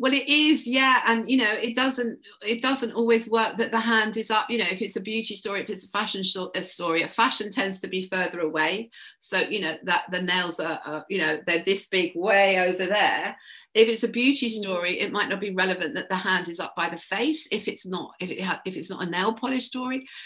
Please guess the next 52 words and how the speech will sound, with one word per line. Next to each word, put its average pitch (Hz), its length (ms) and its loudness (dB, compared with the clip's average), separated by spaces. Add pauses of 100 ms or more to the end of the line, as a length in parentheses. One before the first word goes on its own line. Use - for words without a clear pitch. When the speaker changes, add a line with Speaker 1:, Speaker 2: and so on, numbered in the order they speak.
(100)
Speaker 1:
So, 254 220 4
yeah, 240 440 4
it's 233 220 2
a 233 40 0
game 190 280 0
of 165 100 -4
roulette. 139 380 0 (560)
Um, 180 380 0
and, 190 340 2
you 202 80 -2
know, 175 120 -2
I 185 140 4
learned 180 280 0
a 180 60 -2
long 185 220 0
time 175 280 0
ago 156 420 0
is, 165 260 -4
is 165 340 -4
not, 165 300 -4
not 180 300 -4
to - 80 -10
be 165 100 -4
stressed 185 420 -4
by 151 180 -4
it. 160 200 -8
If - 160 -6
it's - 180 -6
there, 170 240 2
it, 147 280 -2
if 165 80 -2
Speaker 2:
Yeah. 185 100 0
Speaker 1:
it's 180 180 -8
there, 196 200 2
it's - 260 -8 (500)
fabulous. 220 420 2
Thank 196 240 0
you. 160 80 -2
If - 80 -6
it - 100 -6
isn't, 196 360 -2
oh, 262 120 -2
well, 165 320 -6 (140)
it 208 160 -2
might 208 200 2
have 139 120 -10
been. 151 220 -8 (500)
And 220 140 4
Speaker 2:
But - 80 6
Speaker 1:
I - 180 10
Speaker 2:
how 381 160 6
Speaker 1:
knew, - 80 -2